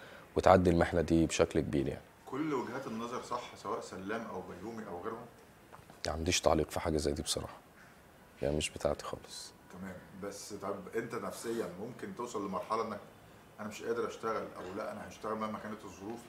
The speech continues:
Speaker 1: أنا بره ال-، الموضوع ده خالص، أنا بربط الشغل ب-، بشغلي، ما بربطوش بأي حاجة تانية. في الأول وفي الآخر أنا ب-، راجل ممثل، دوري إن أنا أدي دور بيجيلي أو مسلسل بعمله،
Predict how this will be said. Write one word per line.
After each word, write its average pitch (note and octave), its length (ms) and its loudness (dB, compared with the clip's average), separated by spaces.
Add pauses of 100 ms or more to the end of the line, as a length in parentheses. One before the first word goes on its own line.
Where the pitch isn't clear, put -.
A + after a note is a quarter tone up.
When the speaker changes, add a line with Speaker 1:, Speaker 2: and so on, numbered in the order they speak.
(880)
Speaker 1:
أنا B2+ 100 4
بره C3+ 220 12
ال-، F#2 300 12
الموضوع E2 680 12
ده F2+ 100 12
خالص، F#2+ 380 10
أنا F#2 140 8
بربط F#2 300 10
الشغل F#2+ 520 8
ب-، D2+ 400 8
بشغلي، D#2+ 520 8
ما D2+ 140 4
بربطوش D#2+ 500 8
بأي E2+ 300 8
حاجة F2+ 220 6
تانية. F2+ 320 8
في - 120 2
الأول D2+ 120 12
وفي F2 100 4
الآخر F2 300 8
أنا F2+ 140 6
ب-، D#2+ 140 6 (340)
راجل F#2+ 260 12
ممثل، F#2 520 10 (600)
دوري G#2 260 12
إن F#2+ 140 12
أنا F#2+ 340 12
أدي F2 240 12
دور F#2+ 240 12
بيجيلي E2+ 680 8
أو D#2+ 120 10
مسلسل E2 480 8
بعمله، D#2+ 440 8